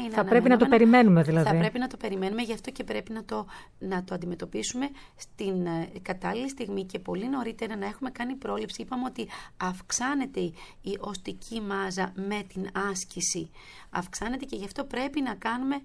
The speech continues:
Speaker 1: άσκηση από πολύ μικρές ηλικίες. Η ελάττωση της οστικής πυκνότητας αυξάνεται στις γυναίκες μετά την εμεινόπαυση λόγω της ελάττωσης των ιστρογόνων με έναν ρυθμό περίπου δύο τοις εκατό κάθε χρόνο. Γι' αυτό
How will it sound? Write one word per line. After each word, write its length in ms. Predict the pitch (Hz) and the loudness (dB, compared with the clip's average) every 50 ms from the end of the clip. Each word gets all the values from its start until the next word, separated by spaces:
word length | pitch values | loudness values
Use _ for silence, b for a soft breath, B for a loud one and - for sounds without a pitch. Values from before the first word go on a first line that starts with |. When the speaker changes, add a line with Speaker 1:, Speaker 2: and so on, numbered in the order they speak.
| - - | -12 -10
Speaker 1:
άσκηση 560 | - 226 233 254 269 269 - 294 269 - 320 - | -6 -4 -4 -4 -4 -6 -6 -4 -4 -4 -6 -6
από 260 | - 214 208 - 220 | -6 -6 -6 -6 -8
πολύ 360 | 185 185 - 214 220 240 285 311 | -8 -6 -6 -4 -2 -2 -2 -2
μικρές 440 | 302 277 277 - 285 285 285 - | -2 -4 -4 -4 -4 -2 -2 -2
ηλικίες. 720 | - 262 254 240 - - - 269 254 208 180 175 160 - - B B B B B B B B B B B | -4 -4 -6 -8 -10 -8 -4 -2 0 0 0 -2 -4 -8 -12 B B B B B B B B B B B
Η 260 | - 196 202 196 196 - | -8 -6 -6 -6 -6 -6
ελάττωση 680 | - 190 180 175 180 190 196 220 233 - 302 277 - 294 | -4 -4 -2 -2 -2 -4 -4 -6 -6 -6 -6 -6 -6 -6
της 180 | - 226 - - | -6 -6 -8 -8
οστικής 420 | 185 185 - 185 - - 233 - | -8 -10 -12 -14 -10 -10 -10 -10
πυκνότητας 680 | - - - - - 202 180 180 180 180 185 214 - - - | -10 -14 -14 -10 -6 -4 -4 -4 -6 -6 -6 -6 -6 -8 -6
αυξάνεται 760 | - 208 190 190 185 - - - 269 277 311 320 311 - - | -6 -6 -6 -6 -8 -8 -4 -2 0 2 2 2 0 -2 -4
στις 160 | - - 185 | -10 -12 -10
γυναίκες 440 | 170 170 185 185 185 175 - - 165 | -8 -4 -4 -2 -4 -4 -4 -6 -8
μετά 220 | 175 175 175 185 | -8 -6 -6 -6
την 140 | - 180 - | -6 -4 -6
εμεινόπαυση 580 | - - 87 90 87 82 82 - - - 110 - B B B B B B B B B | -6 -4 -4 -4 -4 -6 -6 -6 -6 -6 -6 -6 B B B B B B B B B
λόγω 260 | - 202 240 254 320 330 | -4 -2 -2 0 -2 -2
της 180 | - 294 - | -4 -4 -4
ελάττωσης 480 | 233 196 202 247 349 349 392 339 349 - | -4 0 0 0 0 0 0 -2 -4 -2
των 120 | - 381 | 0 0
ιστρογόνων 600 | 392 392 - 415 415 403 415 381 311 220 175 170 B B B B B B B | 0 0 0 -2 0 4 4 4 4 4 0 -2 B B B B B B B
με 160 | - 196 196 | -8 -6 -4
έναν 220 | 190 208 247 302 311 | -4 -4 -4 -4 -4
ρυθμό 340 | 349 320 - - 220 208 - - | -4 -6 -4 -2 -2 -2 -2 -2
περίπου 340 | 233 220 247 262 - 320 | -6 -6 -6 -8 -8 -8
δύο 260 | 233 175 226 262 320 330 | -8 -6 -4 -4 -4 -4
τοις 140 | - - | -4 -4
εκατό 320 | - 262 - - - - 233 | -4 -4 -6 -8 -8 -8 -6
κάθε 280 | - - 302 - 330 | -6 -8 -4 -4 -4
χρόνο. 520 | 320 - - 233 226 208 185 175 170 175 - b b b b b b b b b b b b b | -4 -2 -2 0 0 2 0 0 -2 -6 -8 b b b b b b b b b b b b b
Γι' 140 | - 202 | -6 -4
αυτό 380 | 202 190 - - 220 220 220 - | -4 -4 -4 -2 -2 -2 -2 -2